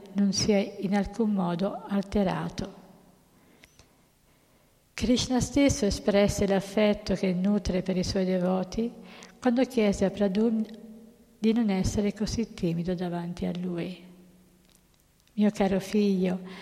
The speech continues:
lascia da parte i tuoi sentimenti di inferiorità e alza la testa. Parlami con voce chiara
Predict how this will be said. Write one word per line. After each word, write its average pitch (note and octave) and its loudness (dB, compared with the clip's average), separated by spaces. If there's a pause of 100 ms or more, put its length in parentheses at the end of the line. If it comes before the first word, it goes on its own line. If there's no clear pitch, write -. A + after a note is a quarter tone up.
(260)
lascia A#3 0
da G3 0
parte F#3+ 0
i F3 -10
tuoi G3 -2
sentimenti G3 -2
di F#3 -2
inferiorità F#3 -2 (420)
e F#3 0
alza G#3+ 0
la F3+ -2
testa. F#3 -4 (960)
Parlami F#3+ 0 (160)
con G3 2
voce G#3 2
chiara F#3+ -2